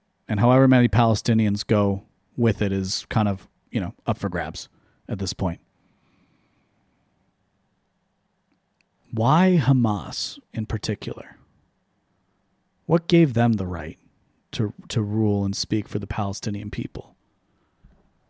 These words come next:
Well, as far as I understand it, it was an election, like, ten years ago,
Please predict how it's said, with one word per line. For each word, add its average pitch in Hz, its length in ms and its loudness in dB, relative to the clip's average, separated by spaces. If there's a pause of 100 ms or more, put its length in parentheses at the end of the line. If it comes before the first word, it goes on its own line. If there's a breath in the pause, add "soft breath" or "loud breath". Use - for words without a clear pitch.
(200)
Well, - 100 -8
as - 60 -8
far 170 200 4
as 127 120 0
I 120 80 -2
understand 127 400 2
it, 110 40 0
it 110 60 2
was 107 140 0
an 107 80 -2
election, 107 420 -2
like, 95 160 -8 (100)
ten 113 220 -2
years 117 240 0
ago, 175 300 0